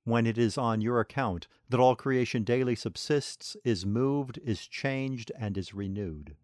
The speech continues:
I say this not desiring to make void the power of Christ's miracle, but I urge you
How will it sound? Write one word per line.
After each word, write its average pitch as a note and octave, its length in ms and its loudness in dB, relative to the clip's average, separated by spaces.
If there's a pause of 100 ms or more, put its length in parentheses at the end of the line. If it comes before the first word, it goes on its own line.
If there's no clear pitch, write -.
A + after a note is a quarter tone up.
(1120)
I B2+ 60 2
say E3 240 6
this C3 220 4
not C#3 260 2
desiring A2+ 480 2
to A#2 120 -4
make G#2+ 220 0
void G#2+ 440 2
the F#2+ 100 -2
power A2 320 2
of - 80 -8
Christ's G2 320 -2
miracle, G2+ 520 0 (680)
but A2+ 140 4
I A2 160 4
urge D3 360 0
you A#2 300 2